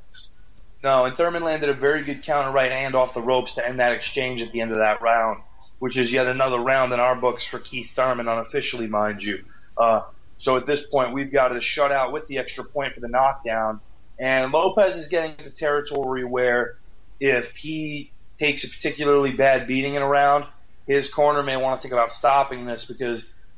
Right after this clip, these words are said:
on points, it's progressively getting away from a possibility of winning.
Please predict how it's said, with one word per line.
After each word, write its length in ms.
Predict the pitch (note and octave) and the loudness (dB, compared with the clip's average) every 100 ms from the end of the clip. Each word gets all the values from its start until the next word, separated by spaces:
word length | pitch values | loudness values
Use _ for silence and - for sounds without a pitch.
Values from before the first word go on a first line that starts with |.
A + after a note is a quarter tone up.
| - | 0
on 260 | C3+ D#3+ - | 4 4 2
points, 400 | - D#3 C#3 B2 | -2 -2 -2 -4
it's 140 | B2 - - | -12 -12 -8
progressively 680 | C#3+ A#2+ C#3 C#3 C#3 B2+ B2+ | -6 2 2 2 -4 -6 -2
getting 260 | B2 B2 | -2 -2
away 300 | A#2+ B2 B2 A#2+ | -2 0 0 -2
from 180 | B2+ A#2 | -4 0
a 20 | |
possibility 640 | B2 A#2+ B2 A#2 A#2+ A2+ | 0 0 -2 -6 -4 -4
of 100 | A2 | -6
winning. 440 | A2 A#2 G#2+ G2+ | -2 -2 -2 -4